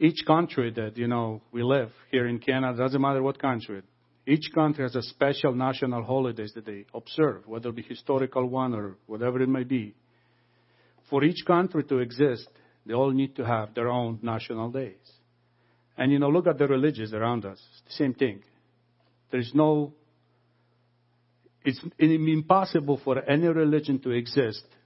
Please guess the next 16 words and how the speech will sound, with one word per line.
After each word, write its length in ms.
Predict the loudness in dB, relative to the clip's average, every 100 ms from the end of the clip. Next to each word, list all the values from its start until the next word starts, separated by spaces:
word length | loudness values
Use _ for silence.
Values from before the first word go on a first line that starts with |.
| _ -4
without 320 | 0 0 -2
the 80 | -6
special 400 | -6 -4 -4 -6
days, 340 | -10 -18 -20 _ _ _ _ _ -2
whether 220 | 0 0
it 80 | 0
be 240 | -2 -4
Islam 640 | -6 -2 0 2 0 -2
or 200 | -4 -6
whether 240 | -6 -6 -6
it 80 |
be 120 | -8 -6
Buddhist 580 | 0 0 0 -4 -4 -6
or 260 | -6 -6 -10 _
Christianity. 800 | -12 -12 -4 -2 -2 -4 -8 -20 _ _ _ _ _ _ _ _ _ _ _ _ _
Almost 360 | 0 2 2